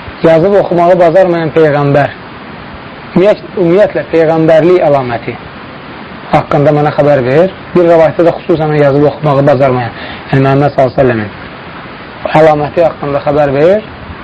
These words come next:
Deyir ki, peyğəmbərin gözləri yatsa da, qəlbi yatmır. Gözlər yatır, bəli, dincəlir, amma qəlb heç vaxt yatmır. Üçüncüsü, bunu da deyirlər ki, düz deyirsən.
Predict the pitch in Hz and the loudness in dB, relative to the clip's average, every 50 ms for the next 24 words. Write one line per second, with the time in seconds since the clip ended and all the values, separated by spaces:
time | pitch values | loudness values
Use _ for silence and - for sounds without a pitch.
0 | - - - - - - - - - - - - - 156 156 139 165 151 151 165 | -18 -18 -18 -18 -18 -18 -18 -18 -18 -18 -12 -4 0 0 0 2 0 0 2 2
1 | 165 156 156 160 160 156 156 160 160 160 190 196 175 143 117 - - - - - | 4 4 4 2 2 2 4 4 4 4 4 2 0 -4 -6 -10 -16 -18 -18 -18
2 | - - - - - - - - - - - - - - - - - 156 151 131 | -18 -18 -18 -18 -18 -18 -18 -18 -18 -18 -18 -18 -18 -18 -4 0 2 2 2 2
3 | 127 143 143 143 156 165 151 - - - - 180 135 175 220 233 190 - - - | 0 0 0 2 2 2 0 -2 -4 -2 2 2 4 6 4 4 2 0 -4 -12
4 | - - - - - - - - - 131 127 123 131 143 143 131 - - 120 - | -18 -18 -18 -18 -18 -16 -8 -4 0 0 2 2 4 2 2 2 0 -4 -10 -14
5 | - - - - - - - - - - - - - - - - - - - - | -14 -16 -18 -18 -18 -18 -18 -18 -16 -18 -18 -18 -18 -18 -18 -18 -18 -18 -18 -18
6 | - - - - - 160 151 151 165 190 202 196 180 147 - - 151 135 139 143 | -18 -18 -10 -2 0 2 4 4 4 4 4 4 0 0 -2 -4 -4 0 0 0
7 | 135 120 117 117 127 127 127 123 117 117 117 117 120 120 - - - - - - | 0 0 -2 -2 -2 0 0 0 0 0 0 0 -2 -4 -8 -14 -16 -10 -4 -2
8 | 143 139 135 120 135 143 143 139 135 139 127 - - 117 - - 151 120 104 - | 0 0 2 2 4 2 4 2 2 0 -2 -4 -8 -10 -8 -6 -4 -4 -4 -4
9 | 113 92 - - - - - - - - - - - - - - - - - - | -8 -10 -10 -12 -16 -18 -18 -18 -18 -18 -18 -18 -18 -18 -18 -18 -18 -18 -18 -18
10 | - - - - - - - - - - - - - - - 151 - - 208 208 | -18 -18 -16 -14 -14 -14 -12 -12 -14 -14 -14 -14 -6 -2 0 0 2 2 0 0
11 | 165 - - 180 180 190 196 208 202 202 - - - - - - 170 165 175 185 | -2 0 0 2 4 4 4 2 0 -4 -10 -18 -18 -18 -8 -4 0 0 2 2
12 | 170 170 143 151 151 160 160 156 139 131 160 160 143 139 127 120 123 110 101 90 | 2 2 2 2 0 2 0 0 0 0 0 0 0 0 0 -2 -4 -4 -6 -10
13 | 101 98 95 | -12 -14 -14